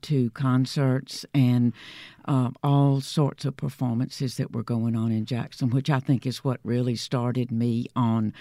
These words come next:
loving to go to all these activities. And I can remember some early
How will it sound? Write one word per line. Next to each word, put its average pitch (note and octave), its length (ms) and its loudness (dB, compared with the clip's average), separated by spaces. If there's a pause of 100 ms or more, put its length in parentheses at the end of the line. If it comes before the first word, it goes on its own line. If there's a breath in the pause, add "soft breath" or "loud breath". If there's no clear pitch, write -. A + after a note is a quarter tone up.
(240 loud breath)
loving B2+ 520 4
to - 100 -6
go A2+ 580 0 (320 loud breath)
to - 160 -2
all A2+ 220 0
these G#2+ 260 -4
activities. A#2 1040 -6
And B2+ 140 2
I B2+ 120 2
can C3 240 0
remember C3 520 4
some B2+ 260 0
early C3 480 2